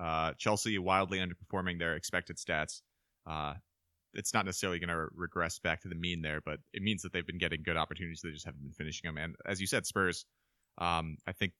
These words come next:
in the last five weeks they have scored, tied with, uh, with somebody else. They're tied for first place with the most goals scored.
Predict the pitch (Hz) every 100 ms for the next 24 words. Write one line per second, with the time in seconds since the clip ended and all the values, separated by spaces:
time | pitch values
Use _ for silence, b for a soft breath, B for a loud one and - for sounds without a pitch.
0 | _ 107 90 92 92 104 98 101 104 -
1 | 101 95 107 104 98 98 - - - 104
2 | 101 101 98 - 101 95 92 90 85 87
3 | - - - 107 107 92 - - 87 -
4 | 113 113 - 98 - 87 - 87 87 -
5 | 85 - 71